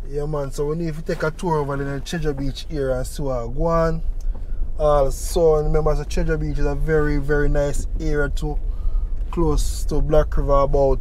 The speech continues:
thirty minutes drive. Depends on where you're coming from in Black River.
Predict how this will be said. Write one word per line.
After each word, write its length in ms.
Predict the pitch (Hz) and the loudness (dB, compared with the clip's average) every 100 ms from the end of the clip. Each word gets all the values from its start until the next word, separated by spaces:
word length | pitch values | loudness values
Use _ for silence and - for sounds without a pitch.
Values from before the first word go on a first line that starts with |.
| - | 2
thirty 360 | 160 143 - | 2 2 0
minutes 340 | 143 143 131 - | 0 0 0 -2
drive. 420 | 143 135 135 - - - - - - - | 0 2 2 0 0 0 0 0 0 -2
Depends 880 | 143 143 - 156 139 135 127 - - - - - - - - - - - - | 0 0 2 2 2 -2 -4 -2 -2 0 0 0 0 0 -2 -2 -2 -2 0
on 240 | 143 147 | 2 2
where 220 | 151 143 | 2 4
you're 80 | 135 | 2
coming 340 | - 156 139 | 2 0 0
from 240 | 131 131 127 | 0 2 2
in 160 | 123 | 0
Black 260 | 131 139 - | 2 2 2
River. 320 | 131 147 190 | 0 2 2